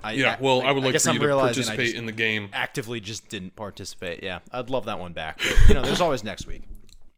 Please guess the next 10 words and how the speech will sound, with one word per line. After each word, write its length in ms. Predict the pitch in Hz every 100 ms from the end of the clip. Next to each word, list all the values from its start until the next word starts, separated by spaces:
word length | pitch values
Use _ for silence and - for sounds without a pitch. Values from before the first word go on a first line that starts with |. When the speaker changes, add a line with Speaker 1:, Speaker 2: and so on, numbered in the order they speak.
| - - - - - _ _ _ _ _
Speaker 2:
I 60 | -
can 100 | 339
respect 320 | 330 - 349
that. 240 | - 104 - _ -
Speaker 1:
Mm-hmm. 220 | 127 165 220 _ _ _ -
All 140 | 120
right. 200 | 185 240 - _ _ _ _ _ _
I 100 | -
love 220 | 139 220
that. 260 | 156 78 -